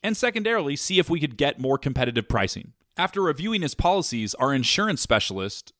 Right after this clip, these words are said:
discovered that he was carrying auto insurance for his two grown daughters. They were adults. They were out of the house. He didn't own these vehicles they were driving, and our insurance specialist pointed out that he didn't have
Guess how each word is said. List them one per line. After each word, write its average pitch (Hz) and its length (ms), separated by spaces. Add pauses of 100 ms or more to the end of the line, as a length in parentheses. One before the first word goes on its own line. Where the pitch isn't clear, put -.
(160)
discovered 185 480
that 135 80
he 139 40
was 127 120
carrying 160 400
auto 151 320
insurance 113 360
for - 140
his 113 160
two 180 300
grown 123 480
daughters. - 520 (360)
They 135 60
were 160 100
adults. 170 400
They 120 100
were 135 80
out 160 120
of 151 40
the 147 60
house. 143 460 (380)
He 220 120
didn't 220 200
own 208 200
these 156 160
vehicles 117 460
they 120 120
were 107 100
driving, 92 460 (140)
and 151 360 (160)
our 170 180
insurance 220 320
specialist 143 440
pointed 185 240
out 160 220
that 123 220
he 202 120
didn't 233 160
have 190 160